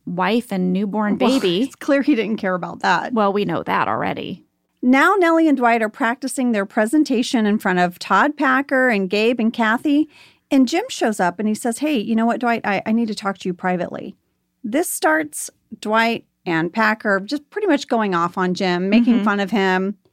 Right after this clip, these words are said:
Speaker 2: Well, this scene was bigger.
Speaker 1: Hmm.
Speaker 2: And in the shooting draft, there's a slight nod to how Kathy might feel about Jim these days.
Speaker 1: Hmm.
Speaker 2: Here's how it read. Jim peeks into the room. Jim says, "There you are."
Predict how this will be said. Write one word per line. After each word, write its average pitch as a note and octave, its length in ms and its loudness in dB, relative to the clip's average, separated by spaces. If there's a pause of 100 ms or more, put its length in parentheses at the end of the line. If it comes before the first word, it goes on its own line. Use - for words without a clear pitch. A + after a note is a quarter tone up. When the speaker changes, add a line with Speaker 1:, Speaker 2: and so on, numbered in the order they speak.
(760)
Speaker 2:
Well, A3+ 160 0
this C#4 200 -2
scene A4 360 -4
was F4 140 -2
bigger. - 440 -6 (320)
Speaker 1:
Hmm. - 80 0
Speaker 2:
And A3+ 100 6
in A#3+ 120 4
the A#3 60 2
shooting F4+ 400 0
draft, F3+ 460 -2 (160)
there's G#3+ 400 -4
a A#3+ 100 -6
slight E4 480 -4
nod C#4 500 0 (140)
to A#3+ 120 -4
how A#3+ 160 -2
Kathy C4 540 -4
might G3+ 320 -2
feel C#4 260 -2
about F#3+ 280 -4
Jim A3+ 260 -2
these - 240 -6
days. - 440 -12 (400)
Speaker 1:
Hmm. F#4+ 320 0 (840)
Speaker 2:
Here's C#4 340 0
how B3+ 180 2
it B3+ 100 0
read. - 360 -4 (480)
Jim D4 320 2
peeks C#4+ 320 -2
into C#4 180 0
the A#3 80 0
room. F3+ 380 -4 (920)
Jim B3 280 2
says, F#3+ 360 0
"There C#4+ 160 2
you B3 200 2
are." E3 280 -4